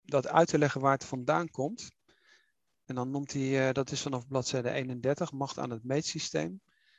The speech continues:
En dan zet hij een aantal dingen, vind ik, wel go-, goed onder elkaar. Dus enerzijds heb je die, ja, die markteconomie waar we het vaak over hebben. Hij noemt zelfs Milton Friedman en Thatcher. Dus dat idee van competitie, wat jij net ook al zei, dus dat mensen tegen elkaar laten lopen. En dat is natuurlijk als je me-,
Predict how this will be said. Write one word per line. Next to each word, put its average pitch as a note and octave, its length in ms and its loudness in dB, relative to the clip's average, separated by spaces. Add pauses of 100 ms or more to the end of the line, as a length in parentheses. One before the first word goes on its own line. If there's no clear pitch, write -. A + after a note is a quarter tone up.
(300)
En - 80 -10
dan B2+ 120 -4
zet D3+ 180 2
hij D3+ 80 2
een D3+ 80 -2
aantal C#3 300 0
dingen, C#3 260 0
vind C#3+ 180 -4
ik, C3 100 -6
wel C3+ 180 2
go-, - 340 -14
goed - 340 -6
onder C3+ 240 -4
elkaar. F#3 500 0 (200)
Dus - 160 -8
enerzijds C#3+ 480 0
heb - 180 -2
je B2+ 200 -2
die, B2 320 -4 (360)
ja, C#3 160 0
die B2 200 -4
markteconomie D3 680 4
waar C#3+ 120 2
we C#3 60 4
het C3 100 -2
vaak C3+ 260 0
over C3+ 300 0
hebben. C3 260 2
Hij C3+ 100 0
noemt B2 160 -8
zelfs A#2 200 -4
Milton B2 280 -6
Friedman C3 400 -4
en A2+ 120 -4
Thatcher. E3 520 -2 (840)
Dus C#3 260 -2 (100)
dat C#3+ 200 0
idee D3+ 340 6
van D3 140 -6
competitie, - 760 0 (160)
wat B2+ 180 -4
jij C3 120 2
net B2 220 -2
ook D3+ 160 0
al E3 100 4
zei, D#3+ 200 4
dus C#3+ 140 -2
dat B2 120 -8
mensen C3+ 280 -2
tegen C3 240 4
elkaar D3 300 6
laten D#3+ 300 4
lopen. D#3+ 420 2
En C3 120 -8
dat B2+ 160 -4
is B2+ 100 -4
natuurlijk B2 300 -4
als A#2+ 160 -2
je C3 80 -8
me-, D3 280 -10